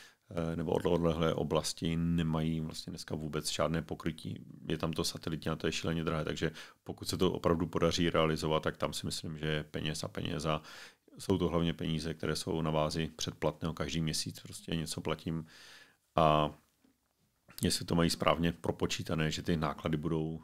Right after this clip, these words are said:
eh, nižší než ty příjmy, tak si myslím, že to bude ohromně zajímavý biznis.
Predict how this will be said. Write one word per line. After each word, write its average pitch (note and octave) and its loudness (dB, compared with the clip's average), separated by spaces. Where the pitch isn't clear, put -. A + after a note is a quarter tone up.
eh, D#2+ 2
nižší E2 -2
než D#2+ -6
ty E2 -2
příjmy, - -4
tak - -8
si - -6
myslím, D#2+ -4
že D#2 -2
to E2 -6
bude D2+ -2
ohromně D#2 -2
zajímavý D2+ -4
biznis. D2+ -10